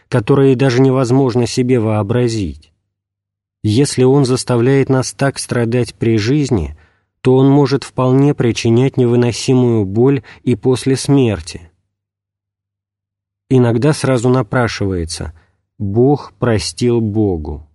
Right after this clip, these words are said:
Но если мы истинно верим, то ведь Он не простил,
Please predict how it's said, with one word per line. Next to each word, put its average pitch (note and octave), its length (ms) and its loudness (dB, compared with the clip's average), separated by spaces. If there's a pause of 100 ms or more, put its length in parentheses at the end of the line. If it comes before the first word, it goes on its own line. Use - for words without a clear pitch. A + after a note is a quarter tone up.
(1080)
Но B2 140 4
если C3 360 0
мы C3+ 240 2
истинно A2+ 720 0
верим, A2 480 0 (360)
то C#3 100 2
ведь B2 280 2
Он C#3 180 4
не C3+ 100 2
простил, C3+ 720 -2